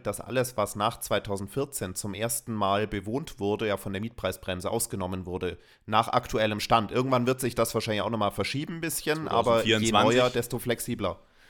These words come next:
Speaker 2: Ja, absolut, äh, genau, Neubau und Grundentkernung, damit Neuvermietung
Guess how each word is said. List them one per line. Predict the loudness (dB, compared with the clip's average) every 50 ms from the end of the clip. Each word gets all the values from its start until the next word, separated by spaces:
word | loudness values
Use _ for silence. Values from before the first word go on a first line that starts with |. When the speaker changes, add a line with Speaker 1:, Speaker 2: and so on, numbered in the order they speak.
| _ _ _ -12
Speaker 2:
Ja, | -10 -10 -10 -8 -6
absolut, | -8 -6 -2 0 0 0 0 -2 -4 -4
äh, | 0 0 0 0 -2 -4 -6
genau, | -6 -4 -2 -2 -2 -4
Neubau | -4 -4 -4 -4 -4 -4 -6
und | -6 -8 -10 -10
Grundentkernung, | -8 -8 -8 -6 -6 -6 -6 -6 -6 -6 -6 -6 -6 -6 -8 -8 -4
damit | -4 -2 -2 -4 -6 -6
Neuvermietung | -6 -4 -4 -4 -4 -4 -6 -6 -8 -10 -8 -8 -8 -8 -8 -10